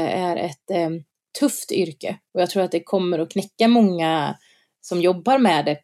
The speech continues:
på sikt för att pressen ökar på oss och vi gör ett felsteg och vi får, kan få väldigt mycket skit om vi gör fel. Ehm, jag liksom, ja, men jag måste hela tiden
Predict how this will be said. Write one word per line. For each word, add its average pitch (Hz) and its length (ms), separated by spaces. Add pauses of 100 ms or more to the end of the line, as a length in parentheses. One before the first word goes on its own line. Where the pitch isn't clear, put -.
på 180 80
sikt - 300
för - 140
att 156 160 (720)
pressen 180 300
ökar 160 280
på 170 300
oss 123 220
och 180 260
vi 175 200
gör 160 160
ett 160 100
felsteg 151 540
och 160 120
vi 165 80
får, 175 400
kan 202 160
få 185 160
väldigt 151 220
mycket 147 200
skit 202 340
om 214 100
vi 208 80
gör 202 60
fel. 214 420 (540)
Ehm, 160 440 (260)
jag 160 300
liksom, 160 500 (440)
ja, - 60
men 190 140
jag 175 100
måste 180 260
hela 170 260
tiden 156 540